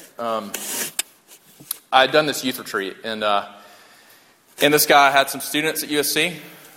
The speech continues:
And, uh, so, uh, we talked about maybe connecting some of his old students to R U F. And I get this text on, uh,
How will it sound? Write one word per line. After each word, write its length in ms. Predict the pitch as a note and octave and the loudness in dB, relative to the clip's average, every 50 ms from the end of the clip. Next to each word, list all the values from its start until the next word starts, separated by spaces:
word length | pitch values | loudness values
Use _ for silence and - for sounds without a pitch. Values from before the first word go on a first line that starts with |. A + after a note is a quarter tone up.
| - _ - - _ _ _ _ _ _ _ _ | -20 _ -20 -20 _ _ _ _ _ _ _ _
And, 160 | C3+ B2+ B2+ | 0 2 4
uh, 360 | C3 B2+ A#2+ - - - - | 4 4 2 0 -2 -10 -10
so, 420 | - - - D3+ D3 C#3+ C#3 C3 C3 - - | -4 2 4 6 6 6 2 0 -4 -10 -2
uh, 220 | - B2+ B2+ B2 B2 | 2 4 4 4 4
we 100 | C3+ C#3+ | 2 -2
talked 220 | C#3 - D#3+ D3+ D3 | 4 4 4 4 6
about 280 | - C#3+ C#3 C#3 C3+ | 4 6 6 6 4
maybe 160 | C#3 C#3 C#3 | 0 -4 -6
connecting 680 | C3 - - C#3 C#3+ C#3 C#3 C#3 D3 C3 C3 B2+ A2+ A2+ | -6 -10 -8 -4 -4 -4 -4 -6 -10 -10 -10 -12 -14 -12
some 160 | - - C#3+ | -8 -4 -4
of 100 | C3 B2+ | -4 -2
his 200 | C#3 C#3 C3 C#3 | -4 -4 -4 -4
old 160 | C3+ C3 C3 | -4 -4 -6
students 340 | - - C3+ C3 B2 - - - | -6 -6 -6 -6 -6 -8 -8 -4
to 80 | B2 | -2
R 120 | A#2 A#2 A#2 | 0 0 2
U 140 | A#2 A#2 | 2 2
F. 280 | A2+ A2+ A2+ A2 - - | 4 2 2 0 -2 -8
And 160 | G#2 G2+ F#2+ - - - - _ _ - - - - - _ _ _ _ _ _ _ | -14 -14 -16 -18 -20 -20 -20 _ _ -20 -20 -20 -20 -20 _ _ _ _ _ _ _
I 60 | - | 2
get 80 | C#3 D#3 | 4 6
this 220 | D3 C#3 - - | 6 6 4 2
text 500 | - D#3 D3 D3 - - - - - - | 4 4 4 4 2 -2 -8 -12 -10 -8
on, 320 | C3 C3 A#2+ A#2 A2+ A2 | -6 -4 -2 -4 -4 -4
uh, 300 | A2 G#2+ G#2 G2+ G2+ G2+ | -6 -6 -6 -6 -6 -8